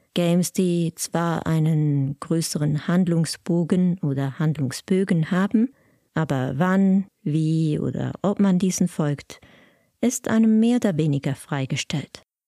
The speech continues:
Und meiner Meinung nach leben die Games ohnehin mehr von den Dingen, die zwischen diesen Handlungssträngen passieren. Von seltsamen Begegnungen mit seltsamen Personen, die seltsame Dinge tun.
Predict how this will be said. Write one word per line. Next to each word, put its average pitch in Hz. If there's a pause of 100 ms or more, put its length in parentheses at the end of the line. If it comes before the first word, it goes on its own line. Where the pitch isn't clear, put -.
(360)
Und 202
meiner 233
Meinung 247
nach 208
leben 170
die 156
Games 151
ohnehin 226
mehr 170
von 185
den 170 (160)
Dingen, 214
die 190
zwischen 175
diesen 143
Handlungssträngen 147
passieren. 143 (560)
Von 240
seltsamen 226
Begegnungen 170
mit 143 (300)
seltsamen 208
Personen, 175
die 151
seltsame 202
Dinge 143
tun. -